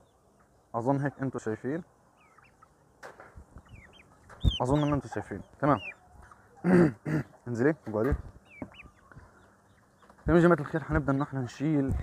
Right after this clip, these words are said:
اللي هي الكلام هذا، التلولة اللي كانت، لانه هي نشفت ودبلت خلاص. فحنشيلها.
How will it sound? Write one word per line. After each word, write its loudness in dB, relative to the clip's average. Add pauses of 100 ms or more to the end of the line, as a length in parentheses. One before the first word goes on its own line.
(300)
اللي -6
هي 0
الكلام 0
هذا، 2 (320)
التلولة 2
اللي 2
كانت، -4
لانه -2
هي 2
نشفت -2 (180)
ودبلت -2
خلاص. 0 (1120)
فحنشيلها. 0